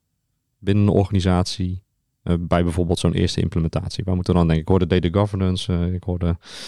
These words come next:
softwarearchitecturen, ik hoorde data-analysten. Eh, zijn er nog meer rollen die daarbij komen kijken, die van belang zijn om hier een succes van te maken? Wie moeten we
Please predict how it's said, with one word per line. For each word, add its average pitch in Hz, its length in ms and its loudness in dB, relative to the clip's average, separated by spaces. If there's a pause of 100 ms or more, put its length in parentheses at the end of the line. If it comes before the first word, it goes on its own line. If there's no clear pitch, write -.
(320)
softwarearchitecturen, 92 840 0
ik 87 120 -4
hoorde 82 340 -4
data-analysten. 92 960 0
Eh, 82 180 -2 (440)
zijn - 240 -2
er 82 60 2
nog 78 100 -2
meer 85 220 0
rollen 123 240 0
die 120 100 -2
daarbij 107 280 0
komen 101 240 -2
kijken, 98 220 -2
die 98 100 -2
van 95 140 4
belang 90 280 4
zijn 95 140 2
om 92 100 2
hier 95 120 4
een 87 80 4
succes - 500 -2
van 82 160 -4
te 80 100 -10
maken? 82 280 -6 (300)
Wie 98 160 2
moeten 110 280 2
we 95 120 0